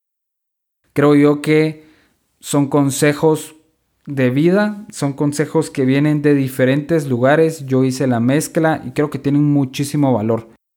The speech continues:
Realmente creo en ellos, por eso los comparto con ustedes y también me gustaría saber si en algún momento ustedes creen que me hizo falta compartir algún consejo que ustedes tengan, que les dieron sus papás, que les dieron sus abuelos, que los ha ayudado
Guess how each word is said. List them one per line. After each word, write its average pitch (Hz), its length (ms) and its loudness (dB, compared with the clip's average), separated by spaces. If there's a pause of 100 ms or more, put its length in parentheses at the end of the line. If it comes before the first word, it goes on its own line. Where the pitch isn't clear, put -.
(300)
Realmente 147 600 2
creo 143 300 4
en 135 120 2
ellos, 170 380 2
por 120 180 -2
eso 123 160 -2
los 127 160 0
comparto 127 460 -4
con 131 140 0
ustedes 147 540 0
y 147 100 -8
también 156 320 0
me 202 60 2
gustaría 156 460 2
saber 147 340 0
si 151 140 -4
en 135 80 2
algún 127 180 0
momento 147 380 2
ustedes 151 400 -2
creen 151 240 0
que 151 160 -2
me 131 120 2
hizo 143 200 0
falta 170 460 0
compartir 120 520 -2
algún 131 300 0
consejo 135 460 -2
que 135 100 -4
ustedes 131 380 0
tengan, 131 380 0
que 120 100 0
les 113 140 0
dieron 127 180 2
sus 131 180 -8
papás, 123 460 -2
que 123 100 0
les 113 160 0
dieron 127 200 2
sus 131 200 -6
abuelos, 127 480 0
que 123 120 -4
los 113 480 -4
ha 143 200 2
ayudado 143 840 0